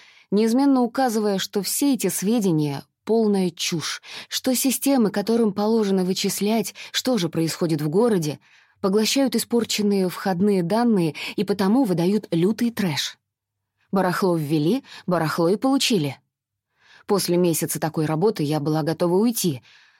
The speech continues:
но почему-то не ушла. Я пересекалась с Джонстон по меньшей мере один раз за смену. Она сверлила меня взглядом и спрашивала, нравится ли мне работа.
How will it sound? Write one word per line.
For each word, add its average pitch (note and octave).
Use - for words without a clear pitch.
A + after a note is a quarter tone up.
но G3+
почему-то E3+
не F3
ушла. C3+
Я G3
пересекалась E3
с D#3
Джонстон E3+
по G3
меньшей A#3
мере B3
один G3
раз F#3
за F#3+
смену. C3+
Она E3
сверлила D#3+
меня D3+
взглядом E3
и -
спрашивала, D#3
нравится G3+
ли F3
мне F3+
работа. D3